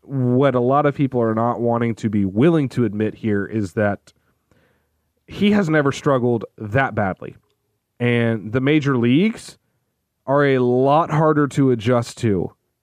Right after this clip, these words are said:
than Mississippi or High A Florida or even Gwinnett. It's very, very different. Uh, and there are some other stats involved, even when Riley was having his breakout,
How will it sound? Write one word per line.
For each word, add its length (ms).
than 600
Mississippi 640
or 540
High 280
A 200
Florida 600
or 160
even 340
Gwinnett. 400
It's 180
very, 400
very 320
different. 460
Uh, 300
and 180
there 160
are 60
some 260
other 320
stats 800
involved, 420
even 280
when 140
Riley 300
was 140
having 300
his 140
breakout, 680